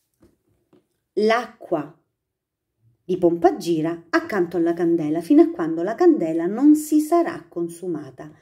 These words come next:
La lasciate macerare così. A cosa serve quest'acqua? Ripetiamola, ripetiamolo, è un bagno esoterico. Voi potete riempire, eh, un bagno esoterico per la sessualità,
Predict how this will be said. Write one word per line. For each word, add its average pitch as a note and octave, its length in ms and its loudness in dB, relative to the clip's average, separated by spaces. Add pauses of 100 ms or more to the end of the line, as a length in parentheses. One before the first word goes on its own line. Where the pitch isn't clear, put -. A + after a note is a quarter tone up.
(400)
La C4+ 140 4
lasciate G3+ 440 2
macerare D#3+ 480 -8
così. D3+ 280 -20 (380)
A C4 140 -12
cosa F4+ 240 2
serve F3+ 360 -4
quest'acqua? E3 540 -10
Ripetiamola, E3+ 800 -8 (220)
ripetiamolo, E3 760 -6
è G3 320 2 (460)
un D4 180 6
bagno F#4+ 240 8
esoterico. E3+ 540 -4
Voi D#4 120 2
potete G#3 360 -6
riempire, F3+ 760 -8 (1500)
eh, E3 260 -6
un D#3+ 260 -2
bagno A3+ 200 2
esoterico B3+ 440 -2
per A3+ 160 -2
la A3 120 0
sessualità, G#3+ 840 -6